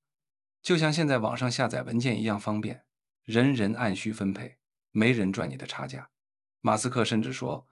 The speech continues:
未来财富的衡量单位可能不再是钱，而是能源和算力。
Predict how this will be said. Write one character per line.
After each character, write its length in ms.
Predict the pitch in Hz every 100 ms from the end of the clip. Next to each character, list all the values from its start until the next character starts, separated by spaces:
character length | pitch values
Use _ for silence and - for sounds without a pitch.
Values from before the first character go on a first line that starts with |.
| _ _ -
未 160 | 147
来 160 | 120 117
财 200 | - 110
富 140 | 120
的 100 | 117
衡 200 | 101 104
量 160 | 107 98
单 180 | 107 104
位 140 | 95
可 160 | - 110
能 120 | 104
不 140 | 104
再 160 | 120 120
是 100 | -
钱， 380 | - - - - _ _ _ _
而 160 | - 95
是 280 | 95 110 - _
能 260 | 101 92 104
源 160 | 92
和 140 | 92 98
算 280 | - -
力。 200 | - -